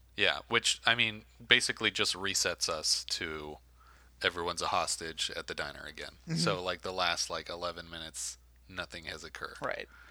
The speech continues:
Speaker 2: And they're still alive.
Speaker 1: Yeah,
Speaker 2: Like,
Speaker 1: everyone's
Speaker 2: they
Speaker 1: still alive, and
Speaker 2: they're, they haven't decided to kill anybody yet.
Speaker 1: Yeah, for some reason, even though these are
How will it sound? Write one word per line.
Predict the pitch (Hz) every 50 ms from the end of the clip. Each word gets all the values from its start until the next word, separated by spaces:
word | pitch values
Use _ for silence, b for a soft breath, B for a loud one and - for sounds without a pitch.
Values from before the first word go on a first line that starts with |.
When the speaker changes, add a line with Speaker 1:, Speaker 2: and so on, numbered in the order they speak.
| B B B B B
Speaker 2:
And | B 170 165
they're | 170 175
still | 175 - 269 247 202
alive. | 156 127 135 185 196 - - - - - - - - - - - -
Speaker 1:
Yeah, | 143 143
Speaker 2:
Like, | 107 -
Speaker 1:
everyone's | - 107 107 120 123
Speaker 2:
they | 120
Speaker 1:
still | 113 - - 123 117 113
alive, | 110 110 104 101 98 98 98 98 95 95
and | 90 85 151 143 - - - -
Speaker 2:
they're, | 147 151 151 147
they | 143 151 151
haven't | 160 170 160 165 180 156
decided | 151 147 - 156 151 147 143 135
to | -
kill | - - - 151 139
anybody | 131 123 - - - 80 82 -
yet. | - - - - - -
Speaker 1:
Yeah, | 107 98 87 80 - - -
for | - - 120
some | 110 - - 107 101
reason, | 98 95 92 90 92 92 90
even | 90 95 98 98
though | 101 101 92
these | 98 98 95
are | 98 95